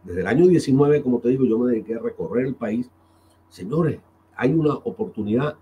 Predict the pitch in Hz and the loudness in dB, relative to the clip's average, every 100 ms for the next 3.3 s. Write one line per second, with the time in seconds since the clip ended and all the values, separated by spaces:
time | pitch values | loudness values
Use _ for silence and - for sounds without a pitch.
0 | - 101 147 190 123 107 92 85 95 92 | -6 -2 4 6 6 4 -2 -4 -4 -4
1 | 98 90 - - _ _ 120 113 - 101 | -4 -8 -18 -20 _ _ -2 -2 -2 -6
2 | 87 - 196 220 160 113 101 98 110 98 | -6 -4 2 2 2 0 -2 -6 -10 -10
3 | - 85 78 | -14 -12 -12